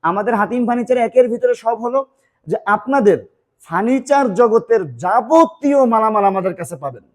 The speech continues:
একটা ঘর সাজাতে আলমারি, খাট, সুকেস, শুধু এইগুলোই না, আরো অনেক কিছুর প্রয়োজন হয়। যেমন দেখেন, কেউ যদি নতুন বাড়ি করতে চায়, সেখানে আপনাদের আ-, আ-, এই চৌকাঠ লাগে, ঘরের ডোর লাগে।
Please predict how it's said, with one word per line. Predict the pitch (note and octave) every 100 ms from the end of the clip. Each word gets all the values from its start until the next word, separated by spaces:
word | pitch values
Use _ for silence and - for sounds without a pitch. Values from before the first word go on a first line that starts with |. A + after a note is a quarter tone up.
| _
একটা | F3+ - A#3+
ঘর | A#3 B3
সাজাতে | A#3+ A#3 A#3+ A#3+
আলমারি, | G3 G#3 A3 G#3+ A#3
খাট, | - G3+ A3 G#3+ -
সুকেস, | - G#3+ A#3+ A3+ -
শুধু | A#3+
এইগুলোই | B3 B3+ C4 C4+
না, | G#3 C#3 _ _ _ _ _ _
আরো | G#3 C#4
অনেক | C#4 B3+ C#4
কিছুর | C#4+ C4+ B3
প্রয়োজন | C#4+ B3 G#3
হয়। | E3 C#3
যেমন | B3 C#4 B3+
দেখেন, | B3 G#3+
কেউ | F3 A3
যদি | A3 A#3
নতুন | G#3 G#3 A3
বাড়ি | F#3 F#3+
করতে | G#3+ G#3+ G#3
চায়, | G3 F#3+ _ _ -
সেখানে | F3+ G#3+ G#3+
আপনাদের | G3+ G3+ G#3+ G#3+
আ-, | D3 D3 -
আ-, | F3
এই | F#3 -
চৌকাঠ | A#3+ B3 B3 A#3+
লাগে, | G#3 F#3+ G3 _ D3
ঘরের | C#3 F#3 A3+ E3
ডোর | G3+ A#3+ A#3
লাগে। | A3 G3 F#3